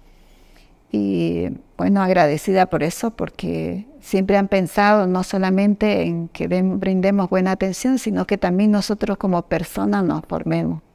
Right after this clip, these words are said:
¿no? Y eso es, eh, reconocerlo eso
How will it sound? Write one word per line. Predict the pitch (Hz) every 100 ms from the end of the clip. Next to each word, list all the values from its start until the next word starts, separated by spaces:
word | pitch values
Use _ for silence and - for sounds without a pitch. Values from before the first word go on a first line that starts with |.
| _
¿no? | 202 175 226
Y | 269 -
eso | - - 196 -
es, | 170 156 _ _ _ _ _ _ _ - - 55 - - 262 - 87 85 87 - - - _ - _ _ - -
eh, | 175 165 - -
reconocerlo | 175 175 143 143 - 185 180 185 147
eso | - 160 - 226